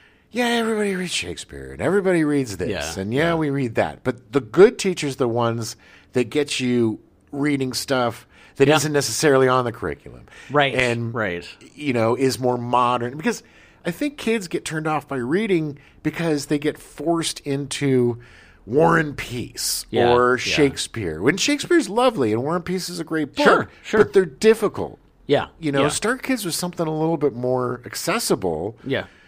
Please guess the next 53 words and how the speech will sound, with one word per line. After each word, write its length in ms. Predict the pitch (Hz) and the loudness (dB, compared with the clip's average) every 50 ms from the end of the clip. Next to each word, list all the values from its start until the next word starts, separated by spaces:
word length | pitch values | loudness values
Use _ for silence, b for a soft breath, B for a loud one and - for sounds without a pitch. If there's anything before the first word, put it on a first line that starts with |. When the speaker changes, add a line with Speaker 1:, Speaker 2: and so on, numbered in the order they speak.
| b b b | b b b
Speaker 1:
And 120 | 165 170 | 0 2
that's 200 | 233 262 254 - | 2 0 0 -2
why 220 | 247 240 226 208 | 0 0 2 2
I 80 | 185 180 | 2 0
think 240 | 165 190 180 156 143 | 0 -2 -4 -4 -4
you 180 | 165 175 160 | -2 -2 0
and 80 | 143 131 | 0 0
I 180 | 147 196 240 220 | -2 -2 -2 0
are 100 | 160 131 | -2 -2
voracious 580 | 113 123 131 127 123 123 117 - 101 - - - | 0 0 -2 0 0 -2 -4 -6 -10 -10 -6 -6
readers, 380 | 175 233 226 143 127 123 117 | -4 -4 -2 0 0 0 2
or 80 | 143 175 | 2 4
at 40 | 180 | 4
least 180 | 143 92 76 90 | 2 0 -2 -4
used 240 | 95 110 117 117 | -4 -4 -4 -6
to 60 | - - | -8 -12
be. 240 | 73 69 76 98 - - 127 | -12 -12 -12 -12 -14 -14 -8
Speaker 2:
Yeah, 340 | 123 127 113 98 107 110 104 92 | -4 -4 -2 -2 -2 -2 -4 -4
Speaker 1:
For 20 | |
me, 220 | 87 107 135 127 101 | -2 -2 -2 0 0
Speaker 2:
yeah, 240 | 110 98 95 92 | 0 0 0 0
Speaker 1:
I 140 | 98 107 104 | 0 -2 -2
need 80 | 104 95 | -2 -2
to 60 | 95 | -4
Speaker 2:
I, 40 | 92 | -4
Speaker 1:
get 60 | - | -4
back 220 | 87 82 87 85 | -4 -6 -6 -6
Speaker 2:
I, 40 | 82 | -8
Speaker 1:
into 200 | 107 - - 78 | -8 -8 -6 -6
it. 100 | 73 - | -8 -8
Speaker 2:
same, 360 | - - 80 73 71 73 71 - - | -8 -10 -10 -10 -10 -12 -14 -18 -18
same. 320 | - - 76 69 71 73 - - - - | -16 -14 -14 -14 -14 -16 -20 -20 -10 -4
Speaker 1:
But 140 | 120 143 | 0 2
I 80 | 170 175 | 4 4
think 220 | 156 196 214 175 | 4 4 2 2
we're 160 | 139 143 151 143 | 2 2 2 2
really, 640 | 127 117 135 151 147 139 135 131 127 123 127 - _ _ _ _ _ _ _ _ _ _ _ _ _ _ _ - | 2 2 4 6 6 6 6 4 2 0 -4 -8 _ _ _ _ _ _ _ _ _ _ _ _ _ _ _ -10
we've 260 | - 139 135 131 127 | -4 -2 0 2 4
always 360 | 135 135 139 147 139 120 117 | 4 6 6 6 4 2 0
been 340 | - 123 120 117 107 95 98 | 0 0 0 0 0 -2 -2
readers 640 | 117 180 240 254 233 135 95 85 85 90 101 - - B B B B B B B B | 0 2 2 2 2 2 0 0 -2 -6 -8 -10 -14 B B B B B B B B
because 480 | 151 143 143 151 139 135 123 113 117 - - - - - 110 131 135 127 | -4 -2 0 2 2 2 0 -2 -8 -14 -16 -20 -20 -20 -20 -20 -18 -8
what 200 | 135 135 147 - | -2 -2 -2 0
got 240 | - 147 139 139 127 | 0 0 0 0 0
us 160 | 127 117 - 180 | -2 -4 -4 -4
into 160 | 190 165 120 | -2 -2 -2
the 80 | 101 107 | -4 -6
stories, 420 | - - 302 294 - 107 92 92 | -6 -4 -2 0 0 0 0 -2
whether 180 | 123 117 107 101 | -2 -2 -2 -2
it's 100 | 95 - | -2 -4
Stephen 300 | - 117 104 95 90 - | -6 -6 -6 -6 -8 -10
King 300 | - - 226 226 214 208 | -8 -6 -4 -2 -2 -2
Speaker 2:
Yeah. 180 | 208 202 185 | -4 -4 -8